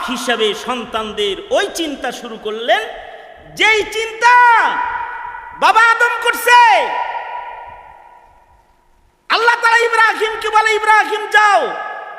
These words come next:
নমরুদদের শেষ হইছে, এখানে তোমার আর দরকার নাই, তুমি যাও, বাবা আদম যেখানে কাম করছে ওইখানে চলে যাও।" প্রথম আসলেন ফিলিস্তিন,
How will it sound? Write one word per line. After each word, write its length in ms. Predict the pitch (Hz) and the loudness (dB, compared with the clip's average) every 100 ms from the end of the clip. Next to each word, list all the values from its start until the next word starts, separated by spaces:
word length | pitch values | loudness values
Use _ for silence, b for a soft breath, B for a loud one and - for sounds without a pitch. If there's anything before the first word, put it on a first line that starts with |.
| - - 180 | -18 -16 -4
নমরুদদের 600 | 294 392 403 392 403 370 | -2 -2 -2 -2 0 2
শেষ 300 | 359 392 415 | 2 0 0
হইছে, 460 | 403 440 466 466 - - - - | 0 4 6 4 0 -6 -4 -2
এখানে 320 | 311 381 392 | -2 -2 -4
তোমার 300 | - 381 392 | -4 -2 2
আর 100 | 381 | 2
দরকার 400 | 330 370 359 370 | 2 -2 0 -2
নাই, 360 | 370 370 349 233 - - - | -2 0 -2 -4 -12 -12 -8
তুমি 220 | 370 370 | -6 0
যাও, 260 | 370 349 | 2 2
বাবা 340 | 320 349 349 339 | 2 0 2 0
আদম 280 | 349 339 320 | 0 -2 -2
যেখানে 380 | 330 320 330 | -4 -4 -4
কাম 260 | 320 320 320 | -2 -4 -4
করছে 440 | 320 320 370 427 | -6 -4 2 2
ওইখানে 400 | 381 339 - 311 | 2 -2 -4 -4
চলে 260 | - 247 220 | -2 -4 -4
যাও।" 160 | 170 139 - - - - - _ _ | -8 -10 -16 -20 -20 -20 -20 _ _
প্রথম 300 | - 277 339 | -6 -4 -4
আসলেন 400 | 320 - 311 294 | -4 -6 -6 -6
ফিলিস্তিন, 720 | - 302 285 - 302 277 220 | -6 -8 -8 -10 -6 -6 -8